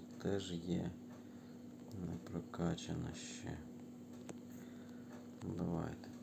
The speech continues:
так. Вакас, ну... Все не те. Все не те зовсім. Давайте тут спробуємо ось так.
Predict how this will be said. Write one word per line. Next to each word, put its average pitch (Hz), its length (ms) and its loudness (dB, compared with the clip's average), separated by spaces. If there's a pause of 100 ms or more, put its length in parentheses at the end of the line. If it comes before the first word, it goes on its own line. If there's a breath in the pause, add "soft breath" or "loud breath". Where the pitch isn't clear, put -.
так. - 300 -6 (3750 loud breath)
Вакас, 98 720 6
ну... 110 380 6 (2000)
Все - 400 4
не 98 160 8
те. 80 320 4 (1300 loud breath)
Все - 400 6
не 101 160 8 (100)
те 120 280 6 (140)
зовсім. 87 540 2 (2000)
Давайте 90 380 0
тут - 280 -2
спробуємо 90 760 2
ось - 160 -8
так. - 440 2